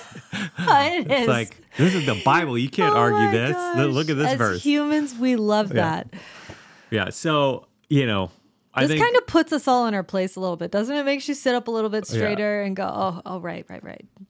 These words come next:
Speaker 2: So coming back to all that, taking a holistic view of the Bible,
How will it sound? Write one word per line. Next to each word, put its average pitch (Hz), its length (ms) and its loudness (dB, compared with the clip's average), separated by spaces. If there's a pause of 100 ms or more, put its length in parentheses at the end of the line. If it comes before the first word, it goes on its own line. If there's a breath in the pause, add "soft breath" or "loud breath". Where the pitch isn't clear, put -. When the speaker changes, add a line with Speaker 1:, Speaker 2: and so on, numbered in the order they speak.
(360)
Speaker 2:
So 120 200 -6
coming 190 260 0
back 113 200 2
to - 80 -4
all 82 120 0
that, 87 240 -4
taking 127 240 -6
a 104 40 -4
holistic 135 720 -2
view 92 440 -2
of 98 200 -2
the 107 80 0
Bible, 82 500 -2